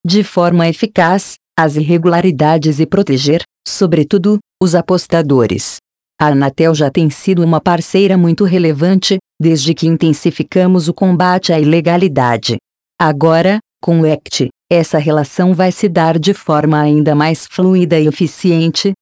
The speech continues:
o que é um ganho para o país no desafio de sanar o setor de apostas da presença de grupos oportunistas e mal intencionados,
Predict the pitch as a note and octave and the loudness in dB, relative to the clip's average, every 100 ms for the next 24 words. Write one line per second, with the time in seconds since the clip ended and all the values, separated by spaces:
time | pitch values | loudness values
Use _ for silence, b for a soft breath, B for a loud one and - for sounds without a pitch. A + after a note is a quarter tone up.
0 | _ G3+ - G3 F#3+ F3 D#3+ F3 E3 D3 | _ -4 0 2 2 0 0 0 0 0
1 | D#3 D3 C3+ C#3 D3 D3+ F#3+ E3+ F3+ F3+ | 0 0 0 0 0 2 0 2 2 2
2 | E3 F3 E3 D3+ D#3 E3+ D3+ D#3+ E3 - | 0 0 -2 -2 -2 0 0 0 -2 -2
3 | D3 - D#3+ D#3 D3 - E3+ E3+ - F3 | -2 0 0 0 -2 0 0 0 -2 -4
4 | C#3+ D3+ D3+ D#3+ C3+ D#3 - E3 E3 D3+ | 0 -2 2 0 2 0 0 -2 0 0
5 | G3 F#3+ F3 D3 D#3+ F3 - E3+ D#3 D#3 | 0 0 0 0 0 -2 0 2 2 0
6 | G3+ E3 E3 E3+ F#3+ F#3 D#3+ D3+ - F3+ | -2 0 0 2 2 2 0 0 0 0
7 | C#3 A#2+ A2+ G#2 | 0 0 -2 -4